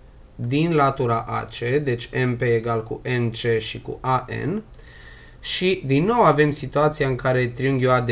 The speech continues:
C este dreptunghic, N fiind mijlocul ipotenuzei, înseamnă că D N este mediană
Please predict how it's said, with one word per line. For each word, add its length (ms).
C 100
este 340
dreptunghic, 800
N 100
fiind 480
mijlocul 480
ipotenuzei, 800
înseamnă 420
că 140
D 120
N 120
este 340
mediană 840